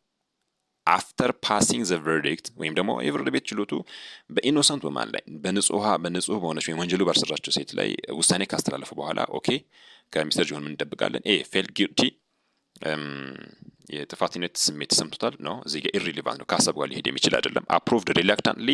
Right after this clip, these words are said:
ያው በእንዝህላልነት፣ እ፣ ተመለከተ ወይም ደግሞ አፕሩቭ አደረገው ለማለት ነው ነው። እዚህ ጋም ከኮንቴክስቱ ጋር አይሄድም። Refused to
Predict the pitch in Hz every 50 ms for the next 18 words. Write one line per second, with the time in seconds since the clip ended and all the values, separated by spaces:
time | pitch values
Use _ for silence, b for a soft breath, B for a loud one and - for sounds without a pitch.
0 | 147 - - - - - - _ - 82 76 69 - - - - 98 95 87 92
1 | 87 82 78 76 76 73 73 98 135 - - - - B B B B B B B
2 | B B B - - - - - - 76 71 69 67 - - 73 - 92 73 69
3 | 73 71 65 65 - - 80 65 57 57 62 64 71 80 76 71 71 71 67 -
4 | 58 65 - - 71 69 - - - - - 62 - 76 71 78 78 78 78 76
5 | - - - - - 73 - - - - - - - - - - 71 69 - -
6 | - 95 101 98 - 120 117 - 95 - -